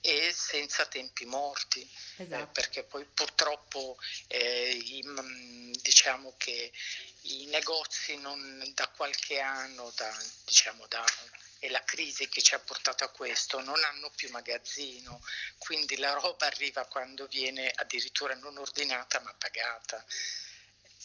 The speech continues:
Speaker 2: Ecco,
Speaker 1: Quindi
Speaker 2: ha,
Speaker 1: va,
Speaker 2: ha
Speaker 1: va tutto
Speaker 2: introdotto
Speaker 1: organizzato per tempo.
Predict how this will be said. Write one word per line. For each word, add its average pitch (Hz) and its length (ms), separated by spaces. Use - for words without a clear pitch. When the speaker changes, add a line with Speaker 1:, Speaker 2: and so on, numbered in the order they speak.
Speaker 2:
Ecco, - 240
Speaker 1:
Quindi 143 200
Speaker 2:
ha, 143 100
Speaker 1:
va, 139 100
Speaker 2:
ha 127 180
Speaker 1:
va 254 60
tutto 170 180
Speaker 2:
introdotto 240 320
Speaker 1:
organizzato 156 680
per 160 220
tempo. 135 580